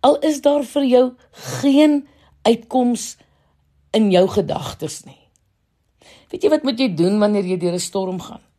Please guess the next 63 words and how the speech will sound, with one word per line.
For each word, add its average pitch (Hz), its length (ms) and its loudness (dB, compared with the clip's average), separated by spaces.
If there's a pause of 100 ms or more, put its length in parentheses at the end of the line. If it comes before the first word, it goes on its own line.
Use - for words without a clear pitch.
(160)
En 294 80 0
dit 311 140 -2
klink 320 260 -2
dalk 254 240 0
belaglik 277 480 -4
vir 233 100 -2
jou, 160 120 2 (320)
maar 277 100 0
jy 277 80 0
moet 277 160 2
God 247 240 -4
loof. 156 320 -2
Ja, 277 140 -2
selfs 302 340 -2
in 277 80 -4
die 254 80 -6
storm, 262 380 0 (400)
wanneer 233 260 4
jy 240 160 2
voel 269 240 -4
dat 277 140 -4
jy 254 100 -2
besig 185 320 -2
is 214 120 -8
om 214 80 -6
te 214 120 -8
sink, 262 360 -2
selfs 247 280 -2
wanneer 233 240 0
jy 226 140 -2
tot 220 100 0
die 185 140 -6 (100)
dood 165 300 0
toe - 100 -2
bang 190 240 0
is, 240 160 -4 (480)
loof 233 400 4
hom 381 160 -2
te - 120 0 (120)
alle 269 160 4 (160)
tye 254 300 2
ook - 180 -4
in 233 120 -2
die 226 40 -2
middel 160 240 -4
van 233 160 -6
die 233 80 -10
storm. 262 460 -4 (1600)
Loof 294 300 4
hom 302 160 0
en 277 80 0
sê, 269 160 -4
"Here, 254 240 2
ek 170 280 -10
dank 226 360 0
U 175 240 -8
dat 190 200 -4
terwyl 202 340 -2
ek 311 120 -8
deur 233 140 -8
hierdie 190 240 -10
storm 160 300 -10
gaan, - 260 -18